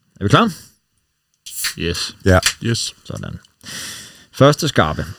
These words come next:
Speaker 1: Sancho har spillet sin, øh, sidste kamp for Manchester United. Kasper?
Speaker 2: Nej.
Speaker 1: Nej. Martin?
Speaker 4: Nej.
Speaker 1: Og Henrik?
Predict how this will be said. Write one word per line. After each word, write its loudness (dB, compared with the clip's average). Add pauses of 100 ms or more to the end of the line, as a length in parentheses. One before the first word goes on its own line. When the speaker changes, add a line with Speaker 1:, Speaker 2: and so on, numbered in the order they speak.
(400)
Speaker 1:
Sancho 4
har 4
spillet 6
sin, 4
øh, 2
sidste 0
kamp -2
for 2
Manchester 4
United. 0 (640)
Kasper? -2 (1080)
Speaker 2:
Nej. -2 (640)
Speaker 1:
Nej. -20 (180)
Martin? 0 (1500)
Speaker 4:
Nej. -2 (580)
Speaker 1:
Og 4
Henrik? 2